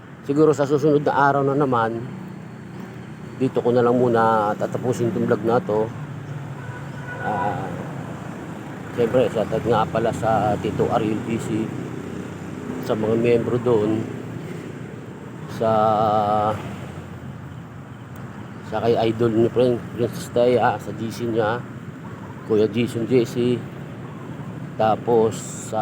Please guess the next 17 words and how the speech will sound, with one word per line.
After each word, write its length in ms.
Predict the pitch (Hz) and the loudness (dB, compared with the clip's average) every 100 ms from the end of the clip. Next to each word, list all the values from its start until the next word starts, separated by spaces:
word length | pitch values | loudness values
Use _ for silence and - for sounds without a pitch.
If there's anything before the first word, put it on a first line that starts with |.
| 87 | -2
ah, 640 | 95 95 98 98 95 98 - - - - - - - - - - - - - - - - | -4 -4 -4 -4 -4 -6 -8 -12 -14 -14 -16 -16 -18 -16 -16 -16 -16 -16 -16 -16 -14 -10
ah, 200 | 98 98 92 | -6 -6 -2
Tia 160 | 123 117 | 2 4
Natix. 720 | 117 123 - 113 120 - - - - - - | 4 2 2 0 -2 -6 -10 -12 -14 -12 -4
Ayun 160 | 104 113 | -2 2
guys, 240 | 120 120 | 2 2
sana 400 | 120 110 117 101 90 - - - - - - - - - - - | 2 0 2 0 -2 -10 -14 -14 -14 -12 -14 -14 -14 -14 -12 -4
wag 80 | 107 | 0
nyo 140 | 123 | 2
kaming 240 | 107 120 113 | 2 2 2
kakalimutan 560 | 113 117 113 120 117 | 2 2 2 2 2
na 100 | 117 | 2
mag-like 540 | 110 104 101 117 107 - - - - - - - - - - - - - - - - | 2 0 0 2 0 -4 -12 -14 -14 -14 -14 -14 -14 -14 -16 -16 -16 -14 -14 -12 -10
at 60 | 98 104 | -8 -6
mag-share, 480 | 101 113 117 127 120 - - - - - - - - - - - - - - - | -4 2 4 4 2 -6 -10 -12 -12 -12 -12 -12 -12 -12 -12 -10 -12 -10 -12 -6
mag-subscribe 720 | 104 - 117 - 110 117 104 98 - - - - - - - - - - - - - - - - - - - - - - | -4 -2 -2 2 4 4 2 -2 -8 -12 -12 -12 -12 -12 -14 -14 -14 -14 -14 -14 -14 -14 -14 -12 -12 -12 -12 -12 -10 -8
sa 100 | - | -8